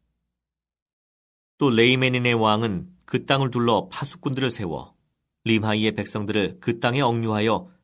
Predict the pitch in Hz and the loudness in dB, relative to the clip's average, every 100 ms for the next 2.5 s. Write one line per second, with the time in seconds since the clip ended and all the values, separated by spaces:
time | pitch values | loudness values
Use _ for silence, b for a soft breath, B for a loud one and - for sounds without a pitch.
0 | _ 131 131 156 - 113 113 123 147 147 | _ -4 0 -2 0 0 2 0 -2 -2
1 | 135 117 120 151 107 101 117 120 107 98 | -2 -2 -4 -4 -4 -4 -6 -4 -2 -4
2 | 85 78 73 65 | -4 -8 -12 -16